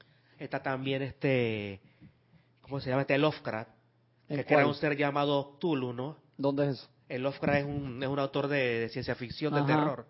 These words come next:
Speaker 2: Ujú.
Speaker 1: Que dice que los seres inmortales, los dioses deben ser monstruos.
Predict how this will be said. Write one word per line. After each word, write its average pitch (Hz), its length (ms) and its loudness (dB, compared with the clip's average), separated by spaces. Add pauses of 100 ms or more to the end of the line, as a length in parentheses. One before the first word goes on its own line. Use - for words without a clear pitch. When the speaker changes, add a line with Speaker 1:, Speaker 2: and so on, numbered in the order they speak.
(140)
Speaker 2:
Ujú. 143 280 -6 (220)
Speaker 1:
Que 139 80 -6
dice 143 180 -6
que 147 100 -6
los 127 140 0
seres 143 220 0
inmortales, 135 580 0
los 127 180 -2
dioses 135 300 -2
deben 135 200 -4
ser 131 180 -2
monstruos. 123 760 -4